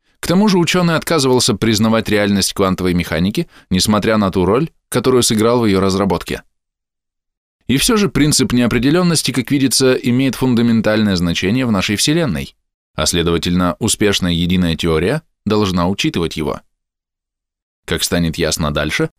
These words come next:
сейчас перспективы появления такой теории намного радужнее,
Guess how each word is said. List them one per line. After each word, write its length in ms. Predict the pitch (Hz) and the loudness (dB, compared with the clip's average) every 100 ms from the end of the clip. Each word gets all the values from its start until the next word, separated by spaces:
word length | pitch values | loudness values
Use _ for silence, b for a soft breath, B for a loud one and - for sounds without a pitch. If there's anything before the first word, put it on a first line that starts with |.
| _ _ | _ _
сейчас 420 | - 147 135 175 - | -2 0 0 0 0
перспективы 680 | 139 - 131 - 139 139 | -2 0 -2 0 2 2
появления 540 | 123 120 110 120 120 107 | 2 2 2 2 0 0
такой 300 | 104 117 107 | -2 0 0
теории 420 | 113 127 135 127 | 2 2 2 2
намного 400 | 120 120 123 139 | 2 0 0 0
радужнее, 540 | 170 107 80 78 71 | 0 -2 -2 -4 -6